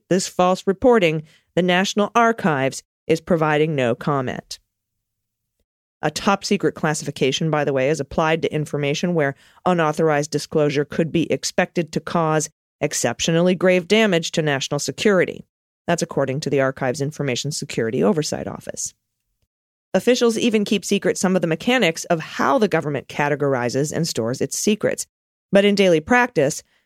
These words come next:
often refer to classified systems as the high side and unclassified government systems as the low side.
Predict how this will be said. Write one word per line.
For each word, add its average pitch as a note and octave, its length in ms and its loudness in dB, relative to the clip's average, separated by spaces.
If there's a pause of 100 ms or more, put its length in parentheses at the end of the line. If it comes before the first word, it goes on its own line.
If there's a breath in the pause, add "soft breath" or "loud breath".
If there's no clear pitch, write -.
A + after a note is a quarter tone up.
(120)
often E3+ 280 0
refer E3 280 4
to D3+ 60 0
classified D#3 520 -2
systems C#3 460 -6 (220)
as D#3 180 0
the D#3 80 0
high F3 320 -2
side A#2+ 460 -4 (340)
and E3 160 0
unclassified C#3+ 720 -2
government C3 340 -4
systems D3 360 -2
as E3+ 120 -2
the G3 120 4
low G3+ 220 4
side. A#2 420 -4